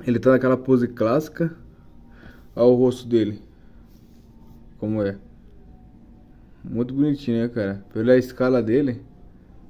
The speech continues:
tá muito bem feito, né? O, o sorrisinho dele, ó. Clássico, né? Olha lá, bonitinho.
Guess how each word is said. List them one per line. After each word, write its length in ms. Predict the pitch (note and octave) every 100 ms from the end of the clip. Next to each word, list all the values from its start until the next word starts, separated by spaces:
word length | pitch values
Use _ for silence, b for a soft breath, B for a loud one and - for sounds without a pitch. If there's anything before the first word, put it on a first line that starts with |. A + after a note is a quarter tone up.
| - -
tá 80 | G2+
muito 320 | G#2+ A#2 B2
bem 220 | C3 D#3
feito, 480 | D#3 B2 B2 A#2+ G#2
né? 220 | G#2 A2+ - - - - - - -
O, 480 | G2+ G2+ G2 F#2+ F#2+ b b b b b b b b b - - - - - - - - - - - -
o 80 | A#2+
sorrisinho 540 | B2+ B2+ B2 A#2 A#2+
dele, 300 | A2+ D3 C3
ó. 60 | A2 - - - - - - - - - - - - - - - - - -
Clássico, 520 | A2 A2 D3 D3 -
né? 200 | C3 D3+ - - - - - - - - - - - - - - - - - -
Olha 140 | - G#2+
lá, 160 | G2+ G2+ -
bonitinho. 760 | G#2 A2+ A2+ - A2+ C#3+